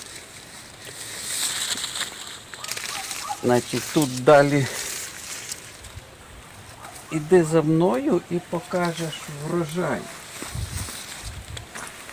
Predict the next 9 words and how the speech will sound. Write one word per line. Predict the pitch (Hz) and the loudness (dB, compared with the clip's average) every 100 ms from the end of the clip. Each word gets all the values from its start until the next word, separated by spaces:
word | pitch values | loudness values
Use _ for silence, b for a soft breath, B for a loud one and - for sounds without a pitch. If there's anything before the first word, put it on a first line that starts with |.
| - - - - - - | -14 -16 -16 -16 -12 -4
Щоб | 170 165 175 | -2 -2 6
люди | 185 180 180 | 6 8 6
не | 175 170 151 | 8 6 4
думали, | 196 233 254 214 175 | 4 4 2 4 2
що | - | 2
ми | 180 180 190 - | 2 4 4 4
тільки | 185 - 175 | 0 2 0
з | 160 160 | 0 -2
одного | 156 165 185 170 | -2 -2 -2 -2